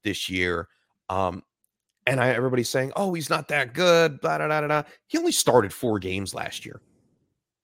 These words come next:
And yes, only two touchdowns in week eighteen, but there were no interceptions in that four-game span. And that's what I wanna play off of, and that's what I wanna see more of moving forward into the twenty twenty-three season.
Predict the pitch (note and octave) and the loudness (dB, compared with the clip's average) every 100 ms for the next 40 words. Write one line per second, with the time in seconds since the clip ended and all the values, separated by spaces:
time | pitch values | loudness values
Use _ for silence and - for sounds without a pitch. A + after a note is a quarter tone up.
0 | _ _ _ _ _ - C3+ C3 G2+ - | _ _ _ _ _ -4 2 6 6 2
1 | - C#3+ D#3 E3 - G3 G3+ D#3+ C3 - | -4 0 0 -2 -4 -8 -4 -2 -2 0
2 | A#2+ A2+ A2 - - _ _ _ A2+ G#2 | 2 2 0 -6 -16 _ _ _ -6 -4
3 | A2 A2+ A#2 A2 G2 G#2 G2 C3 C#3+ _ | -4 -4 -2 -2 -4 -6 -4 -4 -6 _
4 | _ _ - - D3+ C#3 D#3 G#3+ B3+ B2+ | _ _ -6 2 4 4 2 0 -2 -2
5 | C#3 C3+ - A2 G#2 - F2 D#2+ - - | -2 -2 -2 -2 -2 -4 -10 -10 -14 -8
6 | A#2+ G#2 G2 - A2 G2 D#2+ E2 - - | -4 0 -2 -2 -2 -2 -4 -10 -12 -12
7 | F2 - _ _ _ _ _ _ _ G#2 | -14 -18 _ _ _ _ _ _ _ -6
8 | A2 B2 A3+ - G#3+ F#3+ D#3 C3 B2+ - | -2 0 -2 0 2 2 2 2 0 0
9 | - G#2+ G#2 G2 F#2 G#2+ - G2 G2+ D#3+ | 2 4 4 2 0 -8 -10 -6 -4 -4
10 | - F#3+ D#3 C3+ A#2+ - A2 F#2 G#2+ G2 | -2 -2 0 -2 -4 -6 -8 -4 0 0
11 | F2+ - - - - A2+ B2 A#2 - A#2 | 0 -6 -20 -16 -4 -2 0 -2 4 4
12 | A2+ F#2 F#2+ F#2+ F2 G#2 F2 - E2+ F2 | 4 0 -4 -10 -10 -8 -10 -10 -14 -14
13 | - E3+ D3 A2 F#2 B1+ | -8 -8 -6 -6 -6 -8